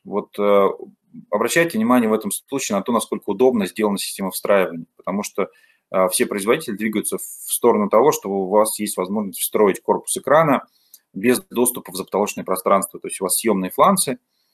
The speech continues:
вот, а, и, а, вы можете просто через щель в экране, а, через щель в потолке даже в готовом встроить такой экран, и при сматывании он прячется.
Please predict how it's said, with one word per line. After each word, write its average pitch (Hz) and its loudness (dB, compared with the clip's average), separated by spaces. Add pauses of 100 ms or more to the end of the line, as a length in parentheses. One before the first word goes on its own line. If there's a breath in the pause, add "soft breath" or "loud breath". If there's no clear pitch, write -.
(320 soft breath)
вот, 113 4
а, 101 4 (880)
и, 123 0
а, 104 6
вы 120 0
можете 123 2
просто - -10
через - -8
щель 107 -4
в 90 -10
экране, 104 0
а, 90 -8
через - -6
щель 104 0
в - -16
потолке 101 0
даже 104 2
в 85 -14
готовом 107 0
встроить 104 -4
такой - -4
экран, 160 2
и - -4
при - -12
сматывании 101 -2
он 98 -8
прячется. - -8